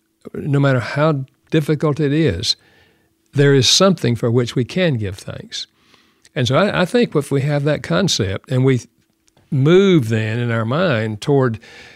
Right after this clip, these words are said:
assessing the situation, realizing, yes, this is painful, it's hard, it's unfair,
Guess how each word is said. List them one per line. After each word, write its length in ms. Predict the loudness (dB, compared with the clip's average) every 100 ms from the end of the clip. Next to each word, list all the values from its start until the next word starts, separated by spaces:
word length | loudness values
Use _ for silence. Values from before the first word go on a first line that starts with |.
| _ _ _ _ -8
assessing 560 | -2 0 2 2 2 2
the 80 |
situation, 760 | 2 0 0 0 2 0 -2 -2
realizing, 540 | 0 2 2 0 0
yes, 340 | 0 0 0 -2
this 220 | -4 -6
is 100 | -6
painful, 460 | -4 -2 -2 -4
it's 160 | -4 -4
hard, 400 | -2 -2 -2 -4
it's 180 | -6 -8
unfair, 540 | -8 -4 -2 0 0